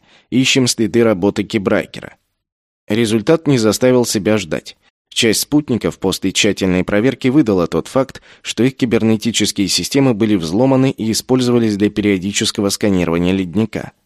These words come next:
"Определите параметры глубины сканирования, снимайте всю сохранившуюся информацию", распорядился Джордж.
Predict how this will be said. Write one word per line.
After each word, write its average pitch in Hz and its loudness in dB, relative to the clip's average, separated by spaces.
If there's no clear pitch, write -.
"Определите 127 0
параметры 117 2
глубины 113 0
сканирования, 95 -2
снимайте 113 -2
всю 131 0
сохранившуюся 113 0
информацию", 104 -2
распорядился 92 -2
Джордж. 87 -4